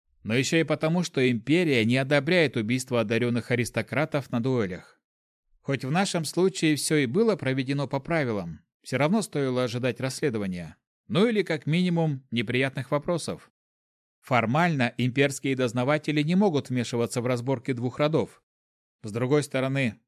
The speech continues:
убийство остаётся убийством, даже если было совершено по всем правилам. Цепляться, конечно, сильно не будут,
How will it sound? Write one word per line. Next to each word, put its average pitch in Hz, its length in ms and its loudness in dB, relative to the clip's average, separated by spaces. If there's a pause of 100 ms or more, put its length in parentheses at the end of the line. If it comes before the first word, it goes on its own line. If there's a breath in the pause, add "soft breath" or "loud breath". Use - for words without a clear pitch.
убийство 117 580 -2
остаётся 113 480 -2
убийством, 147 580 -2 (120)
даже 113 240 -2
если 117 200 -2
было 120 220 0
совершено 123 560 -4
по 120 160 -4
всем 127 220 -6
правилам. 104 520 -4 (640)
Цепляться, 170 480 2
конечно, 165 400 -2
сильно 160 320 -2
не 156 140 0
будут, 180 480 -2